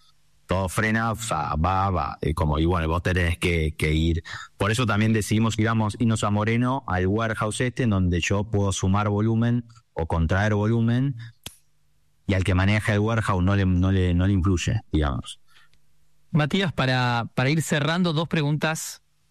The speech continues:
Speaker 2: concretas que tienen que ver. Por un lado, ¿cómo miden los volúmenes de comercialización en, en unidades, en kilos? Porque tienen hoy distintas líneas de productos.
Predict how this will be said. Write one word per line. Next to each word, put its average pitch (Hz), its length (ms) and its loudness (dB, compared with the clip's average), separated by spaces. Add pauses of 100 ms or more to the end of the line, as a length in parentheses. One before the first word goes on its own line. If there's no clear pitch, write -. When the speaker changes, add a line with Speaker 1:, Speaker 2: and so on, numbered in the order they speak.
Speaker 2:
concretas 147 800 0
que 127 100 -2
tienen 135 240 2
que 123 80 0
ver. 113 160 0
Por 127 120 0
un 151 60 2
lado, 180 140 0
¿cómo 208 260 2
miden 156 720 2 (360)
los 113 520 2
volúmenes 123 600 2
de 110 80 2
comercialización 101 960 0
en, 95 260 4
en 110 160 2
unidades, 143 800 2
en 110 220 2
kilos? 175 680 0 (200)
Porque 107 220 0
tienen 131 280 2
hoy 147 200 2
distintas 127 480 2
líneas 123 240 2
de 120 60 0
productos. 165 720 -2